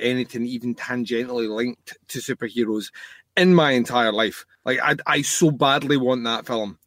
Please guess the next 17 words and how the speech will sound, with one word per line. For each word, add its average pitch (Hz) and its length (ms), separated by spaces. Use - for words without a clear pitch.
And 147 160
it 131 60
looks 151 380
bleak, 143 580
it 127 160
looks 120 320
dark, 139 540
it 120 120
looks - 440
gnarly, 180 560
it 147 80
looks 127 320
whimsical, 185 960
it 123 180
looks, 123 560
you 147 160
know 120 540